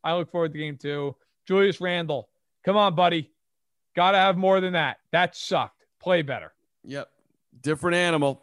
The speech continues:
Speaker 2: when it's all on your shoulders and it's playoff time. It's, it's a little bit of an adjustment. We'll see how he does in game two. Hey, thanks for listening to Stack in the Box. A lot of Julio Jones today, a little Aaron Rodgers, and a spin around the league. And, of course, uh, our, our weekly stop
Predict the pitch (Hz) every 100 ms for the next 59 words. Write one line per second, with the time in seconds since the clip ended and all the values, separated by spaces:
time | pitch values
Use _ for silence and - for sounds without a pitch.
0 | _ - 113 131 123 135 143 147 147 -
1 | 147 135 127 113 123 135 131 - 135 123
2 | 110 117 110 107 107 - - 110 117 113
3 | 117 110 110 113 107 117 107 107 113 107
4 | 110 107 110 110 104 - 107 101 - -
5 | 135 139 170 131 160 165 165 143 - 160
6 | 151 147 120 156 165 165 156 - 143 131
7 | 151 147 131 120 160 156 143 127 151 170
8 | 170 - 156 160 147 139 135 131 131 156
9 | 165 143 151 147 117 127 120 117 - -
10 | 160 151 156 147 135 143 151 147 131 -
11 | _ _ _ _ _ - 117 - 117 110
12 | 117 113 113 110 107 113 107 - 110 110
13 | 104 104 101 _ _ _ _ _ _ _
14 | 117 135 120 123 117 131 120 -